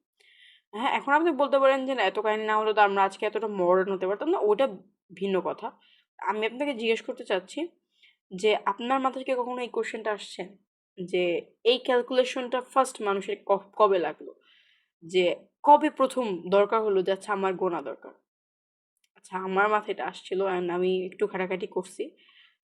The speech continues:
So ঘাটাঘাটি করার পর আমি যেটা জানতে পেরেছি সেটা হলো প্রথম দিকে মানুষের যখন ফার্স্ট এজ চলছিল, so ওই সময় ওরা হান্টিংয়ের জন্য যেত।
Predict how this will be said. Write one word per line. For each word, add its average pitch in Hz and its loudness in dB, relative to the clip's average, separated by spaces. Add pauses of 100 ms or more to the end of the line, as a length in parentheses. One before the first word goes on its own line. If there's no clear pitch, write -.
So 214 4
ঘাটাঘাটি 226 -8 (3250)
করার 254 8
পর 302 2
আমি 233 4
যেটা 180 4
জানতে 180 2
পেরেছি 180 -2 (420)
সেটা 285 0
হলো 240 0 (840)
প্রথম 294 4
দিকে 226 0
মানুষের 190 -4
যখন 208 -4
ফার্স্ট 226 -4
এজ 190 2
চলছিল, 196 0 (680)
so 277 -4
ওই 269 2
সময় 277 2
ওরা 277 6
হান্টিংয়ের 233 0
জন্য 208 0
যেত। 196 -4